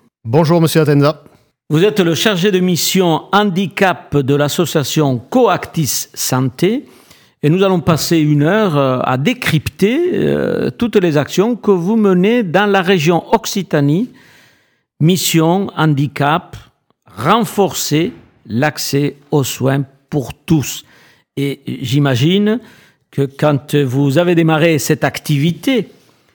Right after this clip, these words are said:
Speaker 2: il me semble, en, dans les années deux mille, deux mille onze, deux mille douze, création de cette association,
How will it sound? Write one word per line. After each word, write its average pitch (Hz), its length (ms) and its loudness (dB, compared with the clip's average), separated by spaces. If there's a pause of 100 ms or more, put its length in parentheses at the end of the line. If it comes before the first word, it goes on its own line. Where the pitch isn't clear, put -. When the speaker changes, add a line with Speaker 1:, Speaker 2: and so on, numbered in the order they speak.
(180)
Speaker 2:
il 127 180 0
me 143 160 2
semble, 151 640 2
en, 131 500 -2
dans 127 680 -6
les 131 160 0
années 131 200 2
deux 143 160 2
mille, 214 400 0
deux 127 100 -2
mille 127 560 -2
onze, 196 300 2
deux 143 160 0
mille 143 200 2
douze, 156 520 0 (400)
création 143 380 0
de 143 120 0
cette 151 180 -2
association, 143 760 -2